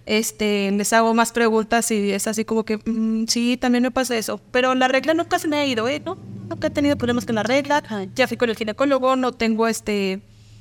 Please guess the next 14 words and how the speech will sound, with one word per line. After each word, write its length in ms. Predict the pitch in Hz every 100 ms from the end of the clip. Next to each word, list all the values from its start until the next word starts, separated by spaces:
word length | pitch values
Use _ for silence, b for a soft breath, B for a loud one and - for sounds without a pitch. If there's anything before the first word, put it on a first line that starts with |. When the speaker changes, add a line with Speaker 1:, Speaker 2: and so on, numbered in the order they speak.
| b - -
Speaker 1:
mm, 200 | 214 202 196 -
poliquístico, 720 | 220 208 - 269 269 294 285 277
no 140 | 262
traigo 520 | 262 233 220 226 220 220
nada". 300 | 302 339 359
O 60 |
sea, 300 | 320 294 269 262 _ _ _ _ -
por 160 | 226
ese 120 | 220 254
lado 160 | 240
no 120 | 240
lo 80 | 240
ven, 200 | 226 226 -
pero 360 | 302 277 302